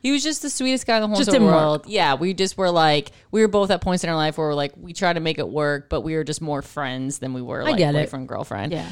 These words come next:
Speaker 1: Um, but, uh, so
Speaker 2: Okay.
Speaker 1: anyway, so
Speaker 2: He comes
Speaker 1: Alan,
Speaker 2: over.
Speaker 1: yeah.
Speaker 2: Alan Homeboy comes
Speaker 1: Alan
Speaker 2: over.
Speaker 1: Homeboy is like, "Hey,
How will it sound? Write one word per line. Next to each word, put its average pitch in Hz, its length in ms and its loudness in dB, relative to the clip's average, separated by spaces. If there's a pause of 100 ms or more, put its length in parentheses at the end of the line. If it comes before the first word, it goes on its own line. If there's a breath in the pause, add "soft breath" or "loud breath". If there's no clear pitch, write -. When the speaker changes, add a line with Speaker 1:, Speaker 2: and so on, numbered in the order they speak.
(240 loud breath)
Speaker 1:
Um, 151 440 2 (280)
but, 160 240 4
uh, 143 360 0 (360 soft breath)
so - 260 0
Speaker 2:
Okay. 196 80 2
Speaker 1:
anyway, 165 380 0
so 165 480 2 (640)
Speaker 2:
He 254 200 4
comes 311 280 4
Speaker 1:
Alan, 196 120 8
Speaker 2:
over. 180 280 2
Speaker 1:
yeah. 240 80 0 (120)
Speaker 2:
Alan 240 200 8
Homeboy 202 480 6
comes 233 220 0
Speaker 1:
Alan 220 280 4
Speaker 2:
over. 285 120 4
Speaker 1:
Homeboy 175 520 0
is 170 160 -2
like, 151 260 -2
"Hey, 247 520 4